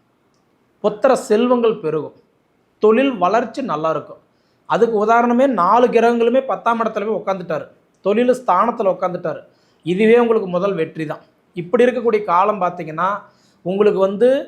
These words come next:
தைரிய குருவா இருக்கிறது நல்லது, லாபஸ்தானத்துல ராகு உட்கார்ந்துருக்கிறது நல்லது, பஞ்சம கேது உங்களுக்கு நல்லது, மற்றும் நாலு கிரகங்கள் வந்து தொழில் ஸ்தானத்துல உட்கார்ந்துருக்கிறது நல்ல பலம். இந்தவுடைய காம்பினேஷன் எல்லாம் பார்த்தா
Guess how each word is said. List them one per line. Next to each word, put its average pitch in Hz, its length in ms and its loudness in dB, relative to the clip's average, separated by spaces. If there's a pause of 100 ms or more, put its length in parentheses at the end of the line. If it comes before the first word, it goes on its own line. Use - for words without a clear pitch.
(120)
தைரிய 208 360 2 (140)
குருவா 214 260 4
இருக்கிறது 208 380 -6
நல்லது, 214 320 0 (920)
லாபஸ்தானத்துல 214 1120 0 (100)
ராகு 214 340 0
உட்கார்ந்துருக்கிறது 208 640 -6
நல்லது, 214 300 -4 (260)
பஞ்சம 220 420 -6 (140)
கேது 233 320 4
உங்களுக்கு 214 340 -2
நல்லது, 214 320 -2 (540)
மற்றும் 180 300 -4 (120)
நாலு 226 260 2 (100)
கிரகங்கள் 233 420 -2
வந்து 220 160 -4 (120)
தொழில் 240 320 -2
ஸ்தானத்துல 208 460 -6
உட்கார்ந்துருக்கிறது 208 680 -4
நல்ல 196 140 0 (140)
பலம். 214 280 0 (460)
இந்தவுடைய 233 500 2 (140)
காம்பினேஷன் 226 520 0
எல்லாம் 202 220 -4
பார்த்தா 185 240 -2